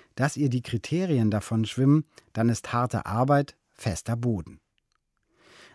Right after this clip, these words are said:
Eine neue Arbeit hat die aktuelle Nummer achtundsiebzig der Weltrangliste im Tennis, Andrea Petkovic, gesucht und gefunden. Nach dem Eiskunstläufer Rudi Zerne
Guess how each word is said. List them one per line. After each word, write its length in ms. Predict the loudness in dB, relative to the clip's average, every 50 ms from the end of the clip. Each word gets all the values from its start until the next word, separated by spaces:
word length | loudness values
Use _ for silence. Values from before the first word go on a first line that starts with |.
| _ -4
Eine 240 | 0 2 4 6
neue 360 | 6 6 8 6 6 6 4 4
Arbeit 420 | 4 4 4 4 4 2 2 -2
hat 140 | -4 -6 -6
die 140 | -6 -6 -4
aktuelle 500 | -4 -4 -4 -4 -4 -2 0 0 2 4
Nummer 300 | 4 4 4 2 2 0
achtundsiebzig 800 | -4 -6 -4 -2 -2 -2 -2 -2 -4 -6 -8 -8 -8 -8 -6
der 180 | -4 -4 -4 -2
Weltrangliste 680 | -2 -2 -2 -2 -2 -2 0 0 0 0 -2 -4 -6 -6
im 160 | -6 -6 -6
Tennis, 480 | -4 0 2 2 2 2 0 -4 -10 -16 _
Andrea 440 | -4 -4 -2 -2 0 0 0 -2 -2
Petkovic, 760 | -4 -6 -6 -6 -4 -4 -2 0 0 0 -2 -2 -6 -12 -6 -4
gesucht 520 | -2 -2 0 0 0 0 -2 -4 -8 -14
und 280 | -8 -6 -6 -6 -4 -4
gefunden. 600 | -4 -4 0 0 2 2 0 0 -6 -12 -14 -16 _ _ _ _ _ _ _ _ -20 -20 -20 _ _
Nach 220 | -6 -4 -4 -4 -4
dem 220 | -6 -6 -6 -2
Eiskunstläufer 880 | -2 -2 -2 -2 -2 0 0 0 -2 -2 -2 0 0 0 2 0 0 0
Rudi 320 | 0 0 0 -2 -2 -4
Zerne 500 | -4 -4 -4 -2 2 4 4 4 2